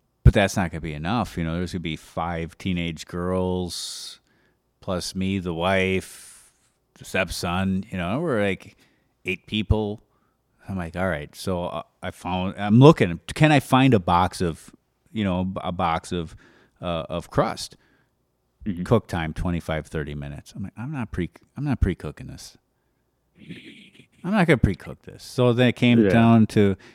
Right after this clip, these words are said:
Speaker 1: you get to the area, it's kind of like in the Italian section, they have the pre-made crust. Add your toppings, bake for how long?
Speaker 2: I was
Speaker 1: I
Speaker 2: just gonna say that. Just buy the pre-made crust. It's in a bag. It's like, uh, it's not, it's DiGiorno's, right? Like, it's not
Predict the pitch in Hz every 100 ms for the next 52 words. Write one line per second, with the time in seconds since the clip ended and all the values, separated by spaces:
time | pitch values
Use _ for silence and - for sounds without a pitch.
0 | _ 104 110 - 107 101 95 101 98 98
1 | 98 95 - 101 92 95 92 101 104 98
2 | - 95 92 87 87 90 85 92 87 80
3 | 80 - 98 90 87 - - - - 87
4 | 87 92 95 92 90 87 87 85 - 90
5 | 80 - 85 78 76 73 73 71 _ _
6 | _ _ _ _ _ 101 104 127 147 156
7 | 110 - 110 92 85 127 123 - 131 120
8 | - 139 127 110 - 117 123 98 - 113
9 | 92 90 95 104 101 92 - 87 78 80
10 | 78 78 80 - _ - - 101 98 -
11 | _ _ _ _ _ _ _ 107 - 101
12 | 92 92 101 98 90 92 104 101 _ -
13 | 85 85 104 90